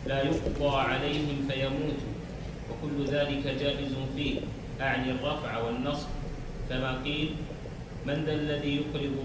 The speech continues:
الله قرضاً حسناً فيضاعفه له رفعاً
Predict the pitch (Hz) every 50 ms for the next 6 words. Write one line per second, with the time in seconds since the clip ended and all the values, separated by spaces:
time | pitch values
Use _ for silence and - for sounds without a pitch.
0 | 127 127 127 135 135 143 143 135 139 - 147 143 135 123 127 131 131 127 127 -
1 | 143 135 - 143 135 131 131 131 127 131 127 127 127 120 123 123 123 123 123 123
2 | 131 143 143 - 139 131 127 123 120 117 117 117 123 123 - - - - - -
3 | - - - - - - 147 156 - - 151 135 147 170 170 -